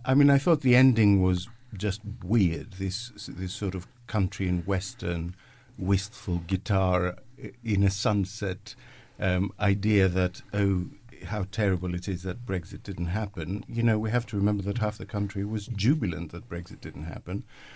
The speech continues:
Um, but what I found very interesting about it was the behind-the-scenes stuff,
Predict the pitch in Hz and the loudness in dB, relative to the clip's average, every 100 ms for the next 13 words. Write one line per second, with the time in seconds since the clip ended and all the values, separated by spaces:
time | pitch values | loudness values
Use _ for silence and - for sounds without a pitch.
0 | - - 127 135 131 135 135 156 180 175 | -20 -4 4 4 4 4 6 6 6 6
1 | 180 160 143 139 147 175 123 - 101 92 | 6 6 6 8 6 6 0 0 0 2
2 | 98 98 98 104 92 - 107 98 101 113 | 2 0 -2 -2 -2 -4 -8 -2 0 2
3 | 123 113 107 - - _ _ _ 110 101 | 2 2 0 -10 -20 _ _ _ -4 -2
4 | - 156 123 104 87 - - - - 98 | 2 4 6 2 -2 -8 -10 -6 -6 -6
5 | - | -12